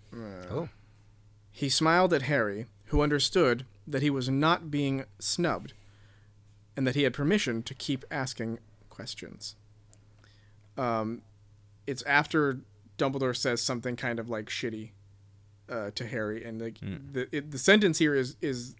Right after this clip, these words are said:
Speaker 1: included to indicate that Harry <coughs> understands that it was, like, they both understand it was kind of a, like, an aggressive, abrasive thing to say, but
Speaker 2: Right.
Speaker 1: Dumbledore's smart enough to know how to defuse that potential, like, harm.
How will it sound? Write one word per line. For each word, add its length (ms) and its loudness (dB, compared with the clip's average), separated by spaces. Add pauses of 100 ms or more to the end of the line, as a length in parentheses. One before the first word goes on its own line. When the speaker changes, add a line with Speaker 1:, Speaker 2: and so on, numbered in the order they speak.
(180)
Speaker 1:
included 540 2
to 360 -2 (720)
indicate 420 4
that 100 2
Harry 200 4
<coughs> 60 2
understands 380 2
that 60 2
it 40 2
was, 160 -4 (100)
like, 220 0
they 80 4
both 240 8
understand 340 4
it 40 4
was 100 -2
kind 160 2
of 80 0
a, 20 0
like, 180 0
an 160 -2
aggressive, 520 -4
abrasive 420 -6
thing 160 -6
to 80 -8
say, 340 -4 (360)
but 100 0
Speaker 2:
Right. 80 0
Speaker 1:
Dumbledore's 400 0
smart 300 -2
enough 200 -4
to 120 -10
know 240 -2
how 220 -4
to 180 -6
defuse 640 -8
that 260 -4
potential, 480 -6
like, 260 -10 (420)
harm. 400 -4